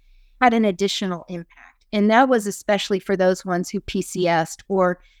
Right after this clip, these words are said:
had a permanent change of station if their service member parent moved during that time.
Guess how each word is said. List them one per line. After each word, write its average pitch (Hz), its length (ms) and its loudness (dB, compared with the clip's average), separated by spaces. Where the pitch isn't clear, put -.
had 202 100 2
a 202 60 0
permanent 208 360 0
change 202 280 -2
of 190 60 -6
station 190 460 -4
if 175 160 -6
their 180 200 -4
service 190 420 -4
member 185 260 0
parent 180 440 -2
moved 196 640 2
during 180 300 0
that 156 220 0
time. 175 480 -4